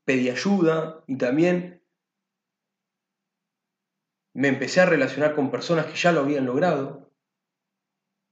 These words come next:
Hice bastante bien las cosas, y a pesar de eso, llevo un año. Entonces, lo que quiero decir acá es que ciertas cosas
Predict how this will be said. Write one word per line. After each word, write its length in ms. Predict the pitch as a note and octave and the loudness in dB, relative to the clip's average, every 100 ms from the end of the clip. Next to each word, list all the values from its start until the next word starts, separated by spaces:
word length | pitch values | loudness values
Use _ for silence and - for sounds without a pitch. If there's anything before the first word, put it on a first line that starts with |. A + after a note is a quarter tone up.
| - | -12
Hice 220 | G3+ A3+ | -6 -4
bastante 680 | F3 D#3 - C4 A#3+ A3+ D3+ | -4 -6 -2 0 0 0 0
bien 200 | F#3+ G#3 | 0 0
las 100 | - | -2
cosas, 560 | G3+ G3 - - - - | -2 -2 -2 -8 -12 -2
y 120 | D3+ | 0
a 100 | D#3 | 0
pesar 280 | D#3 G#3+ G#3+ | -2 -2 0
de 80 | |
eso, 300 | A#3+ - - | -2 -4 -10
llevo 240 | - C#4 B3+ | -6 2 4
un 140 | A#3+ | 6
año. 240 | C4 D3 - - _ _ _ _ _ _ _ _ _ _ _ _ _ _ _ _ _ _ - | 4 0 -6 -16 _ _ _ _ _ _ _ _ _ _ _ _ _ _ _ _ _ _ -2
Entonces, 400 | F3 A#3+ B3 A3+ | 0 4 4 6
lo 100 | G#3 | 4
que 100 | G#3 | 0
quiero 220 | G#3+ C4+ | 0 4
decir 340 | G3 D#3 A#3 G#3+ | 4 2 0 0
acá 600 | D3 F3 C#3 D#3 - - _ _ _ - | 4 6 6 2 -6 -16 _ _ _ -6
es 120 | A#3 | -4
que 420 | B3 G#3 - - _ | -2 -4 -6 -16 _
ciertas 540 | - C4+ E4 B3 A3+ | 0 2 2 0 -2
cosas 840 | - B3 G3 - F#3+ G#3 - - | 2 4 6 4 2 0 -8 -18